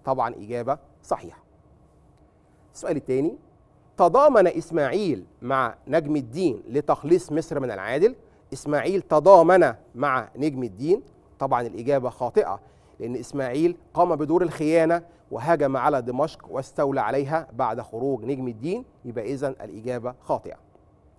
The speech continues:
السؤال الثالث: "أثنت"، أي شكرت الجاريتين على موقف مجير الدين وتقي الدين من نجم الدين.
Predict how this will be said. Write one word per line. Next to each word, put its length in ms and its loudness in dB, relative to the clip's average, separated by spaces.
السؤال 220 -2
الثالث: 400 -4
"أثنت"، 420 2
أي 160 -2
شكرت 480 0
الجاريتين 840 0
على 220 -2
موقف 400 4
مجير 240 2
الدين 320 2
وتقي 480 0
الدين 340 -2
من 140 -2
نجم 200 -2
الدين. 380 -2